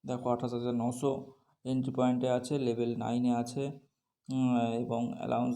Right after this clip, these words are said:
দেওয়া হবে, যা যা রুলস আছে। ফার্মাসিস্ট নেওয়া হচ্ছে পঁয়তাল্লিশটা আনরিজার্ভড এবং টোটাল নব্বইটা ফার্মাসিস্ট নেওয়া হবে। কোয়ালিফিকেশন রাখা হয়েছে হায়ার সেকেন্ডারি এক্সামিনেশন, মানে উচ্চ মাধ্যমিক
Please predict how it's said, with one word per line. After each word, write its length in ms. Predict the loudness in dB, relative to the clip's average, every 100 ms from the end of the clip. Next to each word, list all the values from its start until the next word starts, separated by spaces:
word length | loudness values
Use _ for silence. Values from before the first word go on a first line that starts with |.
| -4
দেওয়া 200 | 0 0
হবে, 200 | 0 -2 -2
যা 140 | -2
যা 140 | -2 -2 -2
রুলস 300 | -4 -4 -4 -6
আছে। 280 | -8 -4 -4 -4 -10 _ _
ফার্মাসিস্ট 520 | -6 -2 0 -2 -6 -2
নেওয়া 180 | 0 0
হচ্ছে 300 | -2 -4 -2 -2 -4 -12 _ -12
পঁয়তাল্লিশটা 760 | -10 -4 0 2 0 0 0 0 -2 -4
আনরিজার্ভড 580 | -2 -2 2 2 2 -2 -16 _ _ _ _ _ _ _ _ -10
এবং 180 | -4 -4 -4
টোটাল 280 | -4 -2 -2 -4
নব্বইটা 540 | -8 -4 0 2 2 0 -2 -14 _ _
ফার্মাসিস্ট 580 | -2 2 4 2 -2 -2
নেওয়া 200 | 0 0
হবে। 220 | 0 0 -2 -4 -12 _ _
কোয়ালিফিকেশন 600 | -4 -2 -2 -4 -2 0
রাখা 220 | 0 -2 -2
হয়েছে 340 | -2 0 0 -2 -4 -14 _ _ _ _ -4
হায়ার 160 | -4 -2
সেকেন্ডারি 360 | -2 -2 -2
এক্সামিনেশন, 560 | -2 0 -2 -2 -4 -4 -4
মানে 160 | -2 -2 -4
উচ্চ 180 | -8 -6
মাধ্যমিক 360 | -6 -4 -2